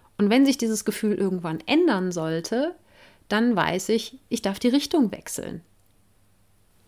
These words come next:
Ja, es geht mehr darum, im jetzigen Moment Erfüllung und Sinn zu spüren und einfach zuzulassen, dass sich das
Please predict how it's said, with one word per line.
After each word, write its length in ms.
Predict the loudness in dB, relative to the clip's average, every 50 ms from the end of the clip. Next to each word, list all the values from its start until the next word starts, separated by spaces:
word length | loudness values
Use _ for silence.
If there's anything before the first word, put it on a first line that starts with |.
| _ _ _
Ja, 140 | 2 2 2
es 160 | 2 2 2
geht 180 | 2 2 4
mehr 360 | 4 4 6 6 6 6 6 4
darum, 560 | 4 2 2 0 0 2 2 2 0 0 -2 -6 _ _ _ _
im 140 | -4 -2 -2
jetzigen 500 | 0 0 0 0 0 0 0 2 4 4
Moment 560 | 4 4 2 2 2 2 0 -2 -2 -6 -14 _ _
Erfüllung 640 | -10 -8 -8 -4 0 2 4 4 4 4 2 0 -2
und 240 | -2 -2 -2 -2 -2
Sinn 380 | 0 2 4 4 6 4 4
zu 180 | 2 0 -2 -4
spüren 760 | -6 -6 -10 -10 -8 -6 -6 -6 -6 -6 -6 -6 -6 -8 -10 _ _ _ _ _ _ _ _ _ _ _ _ _ _ _ _ _ _ _ _
und 400 | 0 2 2 2 2 0 -2 -4 -6
einfach 220 | -4 -4 -4 -4
zuzulassen, 800 | 0 2 2 2 2 2 0 2 4 2 2 2 2 2 2 2
dass 220 | 0 -2 -4 -2
sich 220 | -4 -4 -6 -4 -4
das 420 | -4 -4 -2 -2 -4 -6 -8